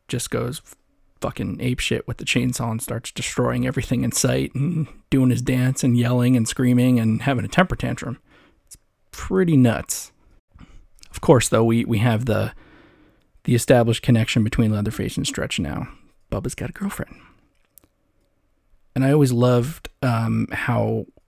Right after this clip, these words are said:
Leatherface nods to Chop Top when Chop Top asks, you know, "Did you get that bitch?" And he kinda nods, like, almost like a, like a cartoon character. It's pretty funny. So they load up the bonus body of L G into the back of their truck, and they speed off,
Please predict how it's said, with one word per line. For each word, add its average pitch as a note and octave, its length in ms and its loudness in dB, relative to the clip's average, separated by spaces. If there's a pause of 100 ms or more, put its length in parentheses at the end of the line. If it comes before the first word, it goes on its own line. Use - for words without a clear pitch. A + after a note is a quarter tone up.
(400)
Leatherface A#2 540 -2
nods A2+ 480 0
to - 100 -10
Chop - 360 -4
Top - 260 -6
when - 100 -10
Chop - 260 -8
Top - 220 -10
asks, A2+ 380 -10
you A#2 60 -4
know, A2 120 -4
"Did A#2+ 180 -8
you - 40 -16
get F#3+ 160 2
that G3+ 200 0
bitch?" - 400 2
And - 240 -18
he - 60 -6
kinda - 240 -2
nods, A#2 320 -2
like, - 240 -6
almost B2 260 2
like A#2+ 200 -2
a, F2+ 180 -6 (360)
like A#2+ 160 -2
a - 40 -20
cartoon - 420 0
character. - 380 -4
It's - 140 -14 (200)
pretty A#2 140 -6
funny. - 300 -8 (1300)
So - 140 0
they C3+ 160 6
load B2+ 300 8
up B2 220 6
the A#2+ 80 0
bonus B2+ 340 2
body A2 480 -4
of G#2+ 360 -4
L A2+ 140 -4
G A#2 380 0 (560)
into C#3 180 -2
the C3 60 0
back C3 200 0
of A2 80 -2
their A2+ 100 -2
truck, - 440 -2 (560)
and C#3+ 160 6
they C#3+ 60 8
speed C3+ 260 2
off, A#2+ 240 2